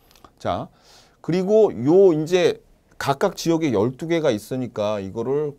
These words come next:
국가 차원에서 중앙에서 얘네들을 감독하고 통제를 해야 될 거 아니에요. 그걸 감독하는 사람들을 우리가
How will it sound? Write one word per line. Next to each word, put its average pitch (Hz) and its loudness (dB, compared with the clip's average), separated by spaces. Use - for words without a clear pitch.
국가 156 -2
차원에서 135 -8
중앙에서 131 -6
얘네들을 113 -6
감독하고 127 -6
통제를 196 -2
해야 127 -4
될 95 -8
거 92 -10
아니에요. 90 -10
그걸 120 -8
감독하는 120 -8
사람들을 104 -8
우리가 98 -8